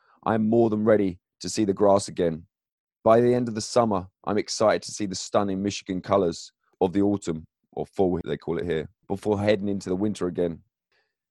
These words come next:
In life, change is coming. You can either panic, complain about it, or embrace the changes, challenges, and opportunities each season brings.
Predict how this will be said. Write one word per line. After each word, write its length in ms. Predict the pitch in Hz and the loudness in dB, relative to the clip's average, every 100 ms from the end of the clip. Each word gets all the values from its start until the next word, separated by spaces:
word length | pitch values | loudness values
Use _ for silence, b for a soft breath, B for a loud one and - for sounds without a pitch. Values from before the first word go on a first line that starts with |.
| _ _ | _ _
In 140 | 123 127 | 4 8
life, 360 | 123 107 - | 8 6 2
change 340 | - 135 123 107 | -4 0 0 -2
is 100 | - | -2
coming. 460 | - 117 98 95 _ _ | 0 2 0 -4 _ _
You 100 | 92 | -8
can 140 | 117 | -6
either 160 | 107 98 | -4 -4
panic, 420 | - 120 101 - _ | -4 -4 -4 -10 _
complain 420 | 110 101 127 117 | -8 0 2 2
about 260 | 101 98 95 | 4 4 4
it, 120 | 95 - | 0 0
or 120 | 98 | 0
embrace 360 | 85 110 104 - | 2 4 4 2
the 80 | |
changes, 540 | 90 - 110 107 107 - _ - | -6 -2 -2 0 -4 -6 _ -2
challenges, 480 | 113 95 98 95 | 2 2 0 -4
and 160 | 90 101 | -2 2
opportunities 640 | 101 - 110 104 78 87 | 2 0 -6 -4 -6 -4
each 200 | - - | -6 -6
season 320 | - 101 85 | -4 -4 -4
brings. 500 | 82 98 90 85 - | 0 0 0 -6 -14